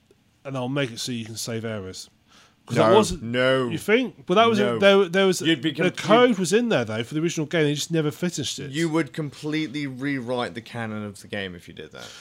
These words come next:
Speaker 1: But there was a section of the game where you could originally, in the old code, they found the bit you could act-, there was a bit where you, you were gonna have to save. They just never finished it.
Speaker 2: Well, like I say, if, if you put that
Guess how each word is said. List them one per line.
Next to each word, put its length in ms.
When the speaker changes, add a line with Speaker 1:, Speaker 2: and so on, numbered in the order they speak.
Speaker 1:
But 140
there 120
was 460
a 80
section 400
of 60
the 80
game 100
where 80
you 140
could 340
originally, 840
in 140
the 140
old 220
code, 220
they 60
found 280
the 60
bit 160
you 180
could 260
act-, 280
there 140
was 100
a 40
bit 120
where 120
you, 120
you 200
were 280
gonna 200
have 120
to 100
save. 380
They 100
just 160
never 180
finished 440
it. 120
Speaker 2:
Well, 140
like 120
I 20
say, 300
if, 140
if 140
you 140
put 180
that 140